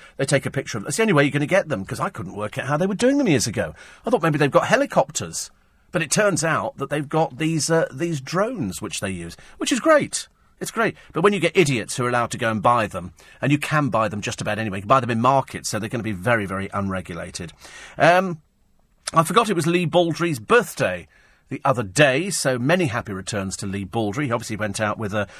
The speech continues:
with a bunch of sickeningly good-looking people. Mind you, talking of sickeningly good-looking, uh,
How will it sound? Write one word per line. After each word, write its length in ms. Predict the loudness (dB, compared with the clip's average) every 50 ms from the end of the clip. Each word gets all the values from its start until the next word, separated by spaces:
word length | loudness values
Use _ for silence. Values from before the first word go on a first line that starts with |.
| -20 -20 -10 -6
with 100 | -4 0
a 40 | 2
bunch 300 | 2 2 2 0 -2 -2
of 160 | -2 -4 -6 _ _
sickeningly 760 | -6 0 2 2 4 2 2 0 -4 -6 -4 -4 -4 -6 -4
good-looking 520 | -4 -4 -4 -4 -6 -8 -8 -10 -10 -10
people. 460 | -8 -2 -2 -2 -2 -2 -6 -6 -6 -8 -14 -20 -20 -20 -8 -2
Mind 220 | 0 0 2 2
you, 80 | 0 0
talking 340 | 2 0 -2 0 -2 -6 -4
of 60 | -2
sickeningly 640 | -2 -2 0 -2 -2 -4 -6 -6 -6 -6 -6 -8 -6
good-looking, 640 | -6 -6 -6 -4 -6 -10 -8 -8 -10 -8 -8 -10 -10
uh, 180 | -10 -10 -10